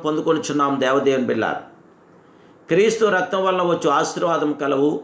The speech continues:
ఆయన నామను బట్టి, రక్షణ బట్టి, అభిషేకం బట్టి వచ్చే ఆశీర్వాదం కూడా కలవు. అదే సమయాన విశ్వాసం బట్టి వచ్చే ఆశీర్వాదం కూడా కలవు. "మూలోపదేశంలో దేవునియందు విశ్వాసం గలదు,"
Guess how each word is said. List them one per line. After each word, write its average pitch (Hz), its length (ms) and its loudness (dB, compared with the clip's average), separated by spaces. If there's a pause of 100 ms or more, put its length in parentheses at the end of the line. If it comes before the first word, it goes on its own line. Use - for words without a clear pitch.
(120)
ఆయన 131 220 -2
నామను 160 380 0
బట్టి, 156 340 -2
రక్షణ 131 380 0
బట్టి, 143 280 0
అభిషేకం 139 520 0
బట్టి 135 240 -2
వచ్చే 120 240 0
ఆశీర్వాదం 127 560 -2
కూడా 117 240 -2
కలవు. 117 300 -4 (1300)
అదే 185 280 0
సమయాన 190 460 0
విశ్వాసం 185 640 -2
బట్టి 180 220 -2
వచ్చే 170 240 -2
ఆశీర్వాదం 151 600 0
కూడా 139 220 0
కలవు. 127 340 -2 (1900)
"మూలోపదేశంలో 190 1120 2
దేవునియందు 185 560 0
విశ్వాసం 165 680 -2
గలదు," 147 300 -2